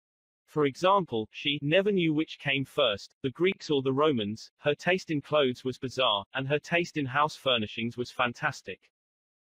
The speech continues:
But she was a genius, a positive genius at the most important thing in marriage, the art of handling men.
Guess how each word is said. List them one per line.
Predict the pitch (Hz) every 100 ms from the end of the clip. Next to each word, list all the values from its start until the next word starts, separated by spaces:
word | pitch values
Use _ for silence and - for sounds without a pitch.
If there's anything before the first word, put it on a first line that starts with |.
| _
But | 151 131
she | - 160
was | 151
a | 135
genius, | - 196 165 117 - -
a | 127
positive | - 202 202 196 180
genius | - 160 131 123 139
at |
the | 127
most | 127 131 -
important | 131 - 170 - 143
thing | - 117
in | 120
marriage, | 131 160 113 104 -
the | 139
art | 151 160 175
of | 165
handling | 147 123 107 113
men. | 117 110 92